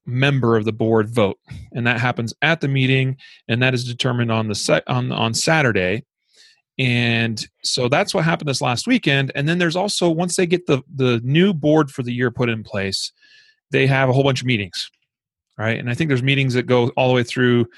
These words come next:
even Monday, yesterday. All right. So, uh,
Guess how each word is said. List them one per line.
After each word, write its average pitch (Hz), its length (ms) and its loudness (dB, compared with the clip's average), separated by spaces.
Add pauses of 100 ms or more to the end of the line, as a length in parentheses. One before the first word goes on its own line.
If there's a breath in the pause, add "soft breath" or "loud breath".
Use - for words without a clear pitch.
(340 loud breath)
even 120 260 -2
Monday, 104 440 0
yesterday. 95 580 -2 (420 soft breath)
All 110 80 -4
right. 107 220 -4
So, 110 420 0 (400 soft breath)
uh, 107 480 2